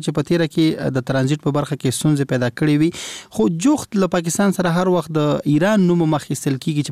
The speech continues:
په بېلابېلو برخو کې له افغانستان سره سیاسي ستونزې لري. په وروستیو کې د اوبو موضوع ګرمه وه او شاید په راتلونکي کې هم، اه، د، د اوبو مسلې ته په کتلو سره فکر نه کوئ چې، اه،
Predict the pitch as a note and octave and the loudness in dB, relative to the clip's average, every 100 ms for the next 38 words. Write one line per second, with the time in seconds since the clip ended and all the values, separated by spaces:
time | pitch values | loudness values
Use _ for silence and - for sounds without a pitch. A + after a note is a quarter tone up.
0 | C3+ C3 B2+ B2+ C#3 C3 C#3+ D3 B2 C3+ | -2 0 0 2 0 0 -2 -2 -2 0
1 | B2 A#2 B2 A#2+ C#3 C3+ B2 A#2+ - A#2+ | 0 0 0 0 0 -2 0 -2 0 -4
2 | - C3+ - F3 F3 D3+ C#3 C#3 - - | -2 -4 0 0 2 0 2 0 -2 -14
3 | - - C3+ B2+ - D#3 C#3 C#3 C3+ B2+ | -10 0 0 0 0 0 0 0 2 0
4 | C3 F3 F3+ F3 D#3 C3 C3+ C3 C3+ C#3 | 2 2 2 2 0 0 2 2 2 0
5 | - A#2+ C3+ C3+ B2+ B2 B2+ - - - | 0 0 0 2 2 2 -2 -6 -20 -6
6 | A#2+ A#2+ B2 - A#2 D3+ C3+ - B2 B2 | -2 0 0 -2 -2 0 -2 0 -2 0
7 | E3+ E3 D3+ C3+ C3 E3 E3 - D3 C3+ | 0 0 -2 -2 0 2 0 -2 -4 -4
8 | B2 B2+ B2 B2 A#2+ B2 B2+ B2 B2 C3 | -2 -4 -2 -2 0 0 0 0 0 2
9 | C#3+ C3 B2+ A#2+ B2+ C3+ A#2 A#2+ B2 - | 0 2 0 0 -2 0 -2 -4 -4 -2
10 | F3 D3 C#3+ C3+ D#3+ F#3 A#3 C4 A3 G3 | -2 0 -2 -2 -2 2 2 2 0 2
11 | F#3+ - - - - | -2 -4 -14 -6 0